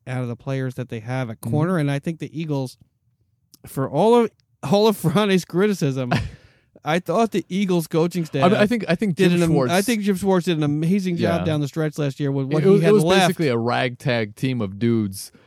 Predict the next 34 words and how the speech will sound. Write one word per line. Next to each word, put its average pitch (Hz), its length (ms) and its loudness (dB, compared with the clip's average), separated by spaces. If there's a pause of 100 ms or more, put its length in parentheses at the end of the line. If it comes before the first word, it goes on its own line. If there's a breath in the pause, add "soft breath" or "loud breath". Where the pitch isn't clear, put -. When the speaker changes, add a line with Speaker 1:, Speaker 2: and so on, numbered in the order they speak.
(360 soft breath)
Speaker 2:
that 110 480 -2 (220)
were 113 340 -2
undrafted, 113 800 -2 (720)
you 135 160 -2
know, 104 100 2
guys 110 300 0
coming 117 180 -2
to 113 80 -4
league, 110 200 -2
and, 110 100 -2
and, 113 240 -4
and 113 160 -2
he 127 100 -2
put 139 140 -2
them 135 160 -2
all 127 120 0
together 120 440 -2
and 110 120 -4
created 117 340 -4
a 104 40 -2
unit 120 400 0
out 104 220 -2
there 110 140 0
that 104 120 -2
was 92 160 -8
functional. 110 800 0
Speaker 1:
Yeah. 311 220 -2 (320 loud breath)
Speaker 2:
And, 120 180 0
and, 117 500 -6
you 139 100 -10
know, 131 100 -4
they, 123 120 -4
they 139 160 -2
performed 151 720 0